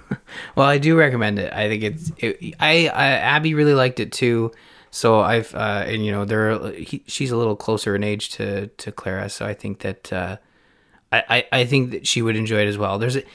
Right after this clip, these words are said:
like I said, it's very animated. It's, there's not much slowness to it. It's always moving. So I feel like, uh, it's perfect for kids.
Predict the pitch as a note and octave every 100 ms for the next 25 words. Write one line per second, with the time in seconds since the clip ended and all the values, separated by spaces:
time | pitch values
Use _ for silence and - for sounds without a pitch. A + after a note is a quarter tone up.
0 | - _ - C#3+ D3+ C#3+ A2 G#2 A2 C3
1 | C#3+ C#3+ C#3 C3+ C3 B2+ B2+ A#2+ G#2+ G#2
2 | A2 E2+ A2 A2 G2+ G#2+ A2+ A#2 A#2 A#2+
3 | A2+ G#2+ - - - - - A2 A#2 A2+
4 | G#2+ - - A2+ G2 - G2+ - - G#2
5 | A2+ A#2+ G2+ A2 A2 A2+ A#2+ A#2+ - -
6 | - - - A#2+ G#2+ G#2 G#2 A2 - G#2+
7 | G#2 G#2 G2+ - G2 G2 G2 G2 G2 -
8 | - - - A2+ A2+ G2+ G#2 - A2+ A#2
9 | A#2+